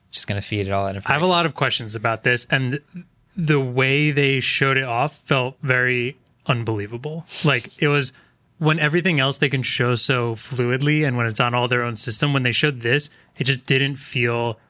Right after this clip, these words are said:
Speaker 2: like an announcement at an Apple event. It felt very hard to believe, felt very off in the future, felt semi-vaporware-ish, because
Speaker 1: Mm-hmm.
Speaker 2: a lot of it I just couldn't wrap my head around of this ever actually happening. Like, this picture that they used,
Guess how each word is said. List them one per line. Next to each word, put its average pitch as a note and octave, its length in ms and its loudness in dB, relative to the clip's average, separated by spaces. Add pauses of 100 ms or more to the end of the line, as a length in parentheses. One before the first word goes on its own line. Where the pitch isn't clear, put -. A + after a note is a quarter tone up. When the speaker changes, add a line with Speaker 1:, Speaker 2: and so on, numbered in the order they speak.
(680)
Speaker 2:
like B2+ 340 2
an B2+ 80 2
announcement A#2+ 480 0
at A#2 120 0
an A2+ 80 -6
Apple G#2+ 320 -4
event. A2+ 280 -4
It C3+ 100 0
felt B2+ 240 -2
very B2 280 2
hard B2 200 -2
to C#3 60 2
believe, B2 480 0 (200)
felt C3 220 0
very B2 500 0 (340)
off C3 220 2
in C3+ 80 -2
the B2 80 0
future, B2 380 0
felt D#3 320 -2 (140)
semi-vaporware-ish, B2 1500 0 (220)
because B2+ 460 0
Speaker 1:
Mm-hmm. - 120 -2
Speaker 2:
a C3 40 2
lot B2 220 2
of C3 100 -2
it C3+ 80 2
I B2 80 0
just A#2+ 260 -2
couldn't B2 380 0 (560)
wrap B2 280 0
my B2+ 160 0
head A#2 160 0
around A2+ 480 -4 (120)
of A#2+ 220 0
this A#2+ 180 2
ever B2 220 0
actually G#2+ 360 -2
happening. A2+ 320 -2
Like, A#2 180 -2
this C#3 120 2
picture - 300 -2
that D3 180 -2
they D3+ 80 2
used, D#3 360 0